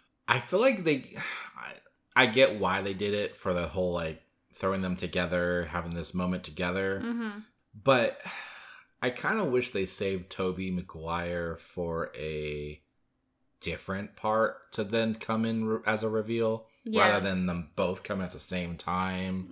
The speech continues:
Speaker 2: Right.
Speaker 1: 'Cause he does reference how he's been looking for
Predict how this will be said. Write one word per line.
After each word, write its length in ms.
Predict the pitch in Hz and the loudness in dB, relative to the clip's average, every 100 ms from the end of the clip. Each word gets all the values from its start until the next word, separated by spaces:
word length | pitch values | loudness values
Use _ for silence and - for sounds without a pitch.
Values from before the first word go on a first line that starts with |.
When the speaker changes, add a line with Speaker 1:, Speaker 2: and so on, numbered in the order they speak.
| 214 | -2
Speaker 2:
Right. 300 | 202 190 - - _ _ | 0 0 -6 -14 _ _
Speaker 1:
'Cause 160 | 127 113 | 0 4
he 80 | |
does 220 | 117 123 110 | 6 6 6
reference 420 | 107 - 101 - | 2 2 -2 2
how 100 | 90 | 2
he's 200 | 85 92 | 0 -2
been 180 | 92 80 | -2 -2
looking 380 | 85 - 95 90 | -4 -4 -4 -4
for 480 | - 87 87 87 | -2 0 0 -2